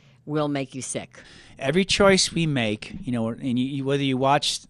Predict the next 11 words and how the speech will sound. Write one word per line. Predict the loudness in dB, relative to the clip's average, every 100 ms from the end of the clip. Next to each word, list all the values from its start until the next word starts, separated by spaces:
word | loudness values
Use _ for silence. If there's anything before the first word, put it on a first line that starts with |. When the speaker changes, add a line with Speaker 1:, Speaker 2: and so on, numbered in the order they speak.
| -6
Speaker 2:
on | -2 -2
T | 0 0
V, | 2
whether | 0 0
it's | -2
Doctor | -4 -4 -6 -2
Oz | 4 6 6 4 0 -6
or | -8
the | -6
different | -6 -6 -6
shows, | 2 4 4 2